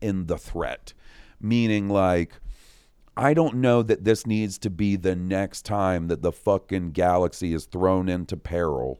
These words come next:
Like, if, if it's for, if it's heavily Force related and Jedi Order related,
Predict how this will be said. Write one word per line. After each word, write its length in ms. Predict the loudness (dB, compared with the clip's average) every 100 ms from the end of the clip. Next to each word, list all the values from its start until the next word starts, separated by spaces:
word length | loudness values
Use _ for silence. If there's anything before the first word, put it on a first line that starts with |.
| -4
Like, 420 | 0 2 0 -8 -20 -20 -20 _ _ -4
if, 260 | 2 2 0 0
if 220 | 0 4
it's 500 | 2 0 -12 -16 -20 _ _ _ _ _ _ _ _ _ _ _ _ _
for, 200 | -4 -4 -4 -6 -4
if 120 | -4
it's 140 | -4
heavily 580 | -8 -2 0 0 0 -2
Force 400 | 0 -2 -2 -2
related 480 | 0 4 4 4 0
and 160 | -2 0
Jedi 400 | 2 4 4 2
Order 280 | 0 2 2
related, 520 | 0 2 2 2 -4